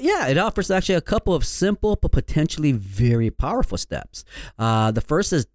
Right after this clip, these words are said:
downsizing your home. Many retirees no longer need that four or five bedroom home once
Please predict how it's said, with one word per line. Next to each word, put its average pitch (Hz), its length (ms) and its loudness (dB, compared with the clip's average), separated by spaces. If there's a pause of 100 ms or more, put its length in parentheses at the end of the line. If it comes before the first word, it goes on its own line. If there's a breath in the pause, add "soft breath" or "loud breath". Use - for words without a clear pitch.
downsizing 151 640 0
your 147 160 0
home. 135 480 -2 (380 soft breath)
Many 156 180 2
retirees 190 760 0
no 160 120 2
longer 170 320 2
need 147 320 2
that 127 180 -2
four 147 440 0
or 123 60 -2
five 127 480 0
bedroom 117 460 2
home 147 380 2
once 127 200 2